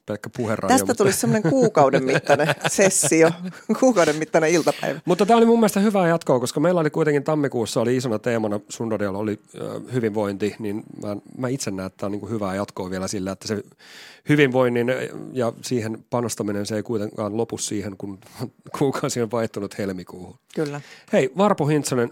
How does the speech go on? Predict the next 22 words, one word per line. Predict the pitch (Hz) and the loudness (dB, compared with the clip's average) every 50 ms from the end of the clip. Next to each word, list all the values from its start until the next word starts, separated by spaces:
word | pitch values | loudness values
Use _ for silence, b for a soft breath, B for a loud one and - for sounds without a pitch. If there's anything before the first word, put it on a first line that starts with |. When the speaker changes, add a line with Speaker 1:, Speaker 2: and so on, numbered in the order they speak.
| - _ - | -4 _ -8
Speaker 1:
suuret | - - - 220 226 196 165 147 - | -4 0 2 4 4 4 2 0 -2
kiitokset | - 160 156 143 131 123 - - 120 - - - - _ - - 156 147 143 | 0 0 0 2 0 0 0 -2 -4 -4 -4 -14 -20 _ -20 -18 -14 -8 -2
vierailusta | 131 143 143 127 117 110 104 104 104 - - - 113 107 | 2 2 4 4 2 0 0 -2 -4 -6 -6 -4 -2 -2
ja | 104 107 107 - - - _ b b b b b b b | -2 -2 -4 -6 -8 -16 _ b b b b b b b
kaikkea | - 190 175 - - 139 131 | -2 -2 -2 -2 0 0 0
hyvää | 127 143 147 127 127 117 110 110 - - - _ _ _ | 2 0 0 0 0 0 0 -2 -4 -10 -18 _ _ _
kuluvalle | - - 143 127 113 110 107 104 | -6 -4 -2 -2 0 0 -2 0
vuodelle | 107 123 120 110 107 107 | 0 -2 0 0 0 -2
ja | 107 101 | -2 -2
kaikkea | 127 120 - - 107 104 | -4 -6 -6 -6 -8 -6
hyvää | 107 104 104 104 | -4 -4 -4 -4
myöskin | 104 107 101 - - 104 | -4 -6 -8 -8 -8 -6
näille, | 101 104 104 104 101 - - - - - _ _ - | -6 -4 -4 -4 -6 -8 -12 -18 -20 -20 _ _ -18
tota | 101 104 107 104 104 | -16 -14 -14 -14 -12
noin, | 104 104 101 | -12 -14 -14
niin | 104 104 104 101 | -14 -14 -14 -14
sun | - - 127 104 101 - b b b b b b b | -12 -10 -10 -10 -10 -14 b b b b b b b
koulutuksiin | - 131 123 113 110 107 117 107 - - - 110 107 | 2 2 2 2 0 -2 -4 -6 -6 -6 -6 -4 -2
ja | 110 107 | -2 0
valmennuksiin. | 113 120 110 104 101 95 92 92 92 - - - 92 87 98 | 0 0 0 -2 -4 -6 -8 -10 -10 -8 -8 -8 -8 -10 -12
Ja | 101 - - _ _ - | -18 -20 -20 _ _ -8
Speaker 2:
Kiitos. | - 175 147 - - 151 - | -6 -6 -6 -8 -10 -16 -18